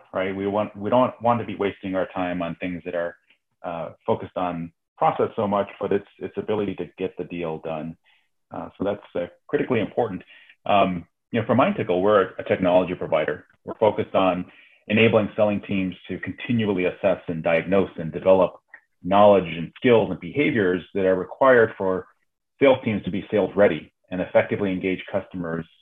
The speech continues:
and drive growth. I, I, I feel it's a similar mission for medic Academy. And so we are aligned well philosophically, and this makes our partnership a natural one.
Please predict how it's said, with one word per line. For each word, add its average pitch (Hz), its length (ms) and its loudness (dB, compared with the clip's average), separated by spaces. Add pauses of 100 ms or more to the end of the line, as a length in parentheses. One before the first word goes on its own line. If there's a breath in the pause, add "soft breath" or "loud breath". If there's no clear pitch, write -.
and 82 100 -14
drive 82 260 -4
growth. 95 260 -2 (1400 soft breath)
I, 107 500 0
I, 117 60 2
I 107 240 -2
feel 147 220 4
it's 127 100 0
a 104 100 0 (100)
similar 131 360 4
mission 123 460 0
for 101 80 -6
medic 90 260 0
Academy. 135 580 2 (200)
And 104 340 0
so 104 440 2 (320)
we 117 220 0
are 113 80 6
aligned 113 500 4
well 98 460 6
philosophically, 90 760 -2
and 87 100 -6
this 92 160 -6
makes 95 220 -6 (220)
our 90 100 -8
partnership 90 520 -4 (160)
a 87 60 -10
natural 87 440 -6
one. 78 320 -10